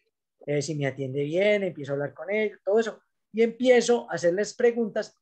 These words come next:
y, ojo, con las personas que también conocemos, en los diálogos que tenemos con esas personas, estas preguntas nos ayudan a identificar. ¿Se acuerdan que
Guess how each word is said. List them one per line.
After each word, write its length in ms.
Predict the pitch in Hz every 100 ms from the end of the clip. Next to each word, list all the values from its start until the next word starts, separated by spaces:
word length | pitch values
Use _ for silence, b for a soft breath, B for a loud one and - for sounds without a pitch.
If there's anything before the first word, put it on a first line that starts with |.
| -
y, 180 | 190
ojo, 340 | 190 196 139 120
con 120 | 160
las 140 | 160 156
personas 320 | 165 214 247
que 100 | 247
también 420 | 190 170 170 170
conocemos, 720 | 220 233 240 240 180 185 - _ _ _
en 220 | - 170 156
los 240 | 151 135
diálogos 540 | 190 254 285 302 262
que 100 | -
tenemos 440 | 196 175 170 214 -
con 200 | 185 170
esas 280 | 170 226 -
personas, 840 | 254 240 262 202 151 175 - _ _ _ _ _ -
estas 340 | 220 240 269
preguntas 380 | 240 233 254 247
nos 160 | 214
ayudan 340 | 185 156 190 220
a 100 | 208
identificar. 840 | 180 160 165 151 147 233 247 - -
¿Se 120 | 180
acuerdan 320 | 214 254 247
que 340 | 226 202 190